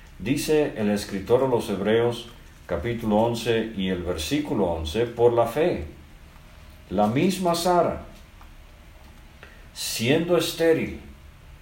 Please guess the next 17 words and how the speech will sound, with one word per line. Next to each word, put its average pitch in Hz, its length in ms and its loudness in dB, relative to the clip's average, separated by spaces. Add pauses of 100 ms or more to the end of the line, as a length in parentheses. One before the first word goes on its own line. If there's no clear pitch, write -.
(260)
recibió 104 600 2
fuerza 139 600 0
para 120 460 2 (240)
concebir 123 800 -4 (1120)
y 92 120 -6
dio 107 320 4
a - 20 4
luz 135 320 0
aún 113 320 0
fuera 127 380 2
del 101 240 -2
tiempo 107 400 -2
de 98 100 0
la 98 140 0
edad". 92 340 -2 (2750)
Recibió 123 520 2
fuerza, 151 760 0